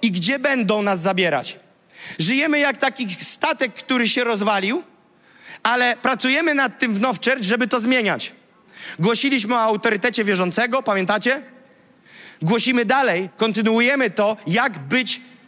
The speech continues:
jak być tym, który rządzi, a nie się odbija. Więc zobaczcie, że Piotr dowiedział się czegoś,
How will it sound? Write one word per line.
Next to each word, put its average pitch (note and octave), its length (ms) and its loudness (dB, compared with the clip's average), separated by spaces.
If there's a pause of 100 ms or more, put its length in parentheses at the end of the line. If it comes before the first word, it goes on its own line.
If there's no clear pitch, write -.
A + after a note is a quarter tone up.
(200)
jak B3 240 0
być B3+ 320 0
tym, B3 280 0
który B3+ 420 0 (260)
rządzi, A3+ 840 0
a G3 100 0
nie B3 160 0
się A#3+ 160 0
odbija. F3+ 500 0 (640)
Więc B3 380 0 (360)
zobaczcie, A#3 720 0 (400)
że D#3+ 260 0
Piotr B3 580 0 (160)
dowiedział B3+ 560 2
się G#3+ 160 0
czegoś, C#4+ 500 0